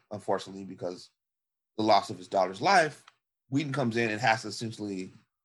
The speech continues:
try to make sugar out of shit and turn, like, what someone was shooting for a four-hour film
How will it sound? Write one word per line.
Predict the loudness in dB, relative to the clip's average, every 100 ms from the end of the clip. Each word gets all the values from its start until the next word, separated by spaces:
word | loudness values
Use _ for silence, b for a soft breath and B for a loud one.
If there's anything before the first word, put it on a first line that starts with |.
| _ _ _ _
try | 2 4
to | 4
make | 0 -2
sugar | -2 0 2
out | 2
of | 0
shit | -2 0 0 -2
and | -6
turn, | -2 -2 -4
like, | -4 -4 -6 _ _ _ _
what | 2
someone | 4 4 4
was | 2
shooting | 0 2 2
for | 2 0 0
a |
four-hour | 4 6 6 4
film | -2 0 0 -2 -6